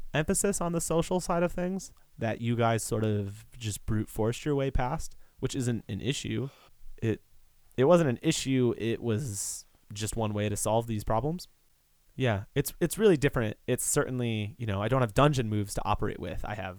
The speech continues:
city moves, I guess. And that still works when you're, when you're setting the scene. It's, it's very different than when you're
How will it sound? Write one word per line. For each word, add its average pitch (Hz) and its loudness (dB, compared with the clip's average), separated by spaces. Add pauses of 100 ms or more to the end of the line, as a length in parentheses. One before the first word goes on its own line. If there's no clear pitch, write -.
city - -4
moves, 147 -2
I 156 2
guess. 156 -2 (540)
And 135 2
that 143 2
still 117 2
works - 0 (580)
when 117 0
you're, 104 2
when 113 0
you're 101 0
setting 107 0
the 95 0
scene. 104 -4
It's, - -6
it's - -10
very 101 0
different 104 -6
than 101 -8
when - -10
you're 107 -12